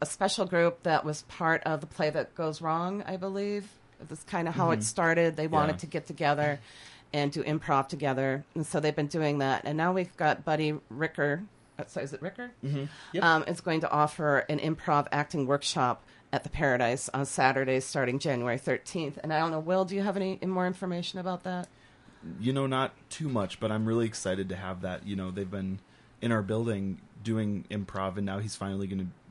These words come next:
Speaker 2: be, like, leading an actual workshop slash class on it. And I think it's gonna be a really great opportunity to kind of dip your toes into theater and acting and improv if you haven't before.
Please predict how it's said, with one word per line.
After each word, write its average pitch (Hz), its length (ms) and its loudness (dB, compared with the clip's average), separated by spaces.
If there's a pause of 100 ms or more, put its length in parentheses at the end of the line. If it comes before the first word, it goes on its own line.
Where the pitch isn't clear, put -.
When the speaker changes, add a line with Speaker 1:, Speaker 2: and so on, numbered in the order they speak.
Speaker 2:
be, 101 120 -4
like, 95 220 -6
leading 101 340 -2
an 92 80 -6
actual 92 360 -8
workshop 92 500 -6 (260)
slash 90 440 -6
class 90 580 -8 (140)
on 127 200 -2
it. 160 220 -6 (560)
And 113 100 0
I 107 60 0
think 110 160 -2
it's 101 100 -6
gonna 107 140 -2
be 98 100 -2
a 98 60 0
really 101 240 -2
great 95 240 -4
opportunity 95 600 -8
to 92 80 -12
kind 95 240 -8
of 90 260 -12 (460)
dip 117 180 0
your 117 100 0
toes 110 300 -2
into 101 180 -2
theater 104 580 -2
and 92 420 -6 (100)
acting 98 540 -6
and 90 140 -4
improv 98 520 -4
if 98 120 -6
you 98 120 -4
haven't 90 320 -8
before. 98 580 -6